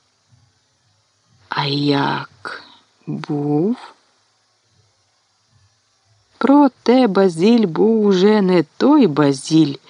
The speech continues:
що від найменшого страху пісяв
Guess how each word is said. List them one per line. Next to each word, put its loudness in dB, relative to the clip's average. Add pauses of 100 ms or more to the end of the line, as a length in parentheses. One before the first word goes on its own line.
(400)
що 0
від 2
найменшого 0
страху -2 (600)
пісяв -4